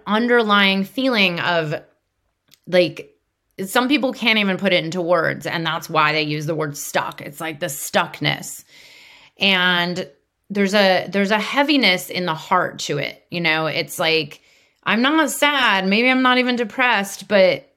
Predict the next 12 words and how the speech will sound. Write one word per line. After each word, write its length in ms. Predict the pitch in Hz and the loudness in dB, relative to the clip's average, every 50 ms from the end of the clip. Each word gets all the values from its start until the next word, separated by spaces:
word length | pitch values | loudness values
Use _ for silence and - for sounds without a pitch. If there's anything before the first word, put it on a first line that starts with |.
| _ _ - | _ _ -4
it's 340 | 208 208 214 - - - | -4 -4 -4 -8 -10 -4
just 340 | - 269 254 277 277 277 - | 0 2 2 2 0 -2 -4
this 220 | - 269 - - - | -4 -4 -4 -4 -12
feeling 460 | - - 285 302 294 277 262 247 233 | -4 -2 0 0 2 2 2 2 2
like 200 | 214 196 196 202 | 0 0 0 -2
something's 600 | - - 170 151 156 147 147 185 185 190 185 185 | -4 -4 -4 -4 -4 -4 -4 -4 -2 -2 -4 -4
off 500 | - - 175 175 151 143 160 180 - - - | -2 0 2 2 2 2 0 0 -2 -6 -6
and 200 | - 185 190 190 | -6 -4 -4 -4
something 400 | - 220 233 233 220 226 226 214 | -4 -4 -4 -2 -2 -2 0 0
more 720 | 196 190 185 185 180 170 151 147 147 151 165 196 196 - _ _ _ _ _ _ _ _ _ _ _ _ | 0 0 0 0 0 2 4 4 4 2 2 -2 -4 -8 _ _ _ _ _ _ _ _ _ _ _ _
is 200 | - 190 185 190 | -2 -2 -2 -2
possible. 840 | - - - - 226 254 - - 208 147 - - - - - - | -8 -6 0 2 2 2 2 -2 -4 -4 -4 -6 -8 -8 -12 -18